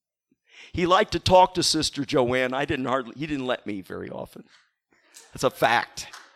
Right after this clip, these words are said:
She can testify to that. I like to talk to her too, but I didn't get to. But God would deal with his heart, and every now and then he'd call her. And I want to tell you one more thing about her. A lot of times she'd say, "I was just about to call you."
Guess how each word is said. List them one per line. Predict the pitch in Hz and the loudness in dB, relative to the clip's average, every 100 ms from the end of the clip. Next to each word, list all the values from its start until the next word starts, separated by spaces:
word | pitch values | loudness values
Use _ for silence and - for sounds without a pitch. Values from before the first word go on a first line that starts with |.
| _ _ _ _ _ | _ _ _ _ _
She | - 117 | -20 -12
can | 123 | -12
testify | 104 127 123 - 110 110 | -6 -4 -4 -6 -4 -4
to | 104 | -4
that. | 113 95 - _ - - - _ | -6 -6 -10 _ -20 -20 -20 _
I | - | -2
like | - 302 | 0 0
to | 165 | -2
talk | - 127 117 | 2 2 2
to | 139 | -4
her | 113 | -6
too, | - 139 98 | -2 -4 -4
but | 110 | -6
I | |
didn't | 120 110 104 | -6 -6 -8
get | 110 | -10
to. | - - _ _ - - - - _ _ _ - - - _ - _ - | -12 -16 _ _ -20 -20 -20 -20 _ _ _ -20 -20 -20 _ -20 _ 0
But | 160 160 - _ _ 139 | 2 2 -2 _ _ 2
God | 185 262 254 | 4 4 2
would | 233 156 | 0 0
deal | 214 262 | -2 -2
with | 233 185 | 0 0
his | 180 208 | 0 0
heart, | 226 277 175 | 0 0 -2
and | 196 | -4
every | 233 | -4
now | 214 226 | -2 -2
and | 233 | 0
then | 214 | -2
he'd | 190 208 - | -4 -4 0
call | 208 220 196 | 4 4 6
her. | 165 135 | 4 2
And | 135 135 | 2 2
I | 165 | 2
want | 214 | 2
to | 180 | -2
tell | 185 | 0
you | 175 | 2
one | 160 170 | 4 4
more | 175 170 | 2 2
thing | 170 143 | 0 -2
about | 131 127 120 | 2 2 2
her. | 131 135 | 2 0
A | 131 | 2
lot | 160 | 2
of | 208 | 2
times | - 160 151 | 2 2 2
she'd | 165 - | -2 -2
say, | 196 | -2
"I | - 494 | 0 2
was | 349 | 2
just | - - - | 2 -2 -2
about | - - - | 0 -2 -2
to | - | -4
call | 170 151 | 2 2
you." | 123 87 | 2 -6